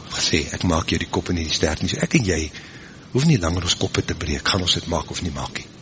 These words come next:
Ek praat van finansiëel. God se hart uitgemaak al. Maar wat is die sleutel?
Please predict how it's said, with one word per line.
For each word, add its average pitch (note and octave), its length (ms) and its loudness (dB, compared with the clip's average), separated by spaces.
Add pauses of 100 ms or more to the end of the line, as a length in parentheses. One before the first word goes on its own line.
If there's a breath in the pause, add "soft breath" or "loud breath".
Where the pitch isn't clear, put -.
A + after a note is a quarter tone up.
(160)
Ek - 80 -8
praat E2+ 240 -2
van F2+ 100 -2
finansiëel. D#2+ 540 -2 (1300)
God - 180 0
se - 80 -2
hart C#2+ 220 -4
uitgemaak F2 480 -2
al. - 160 -14 (1800)
Maar F#2+ 100 -6
wat G#2+ 100 -2
is - 60 -4
die - 100 0
sleutel? - 300 -4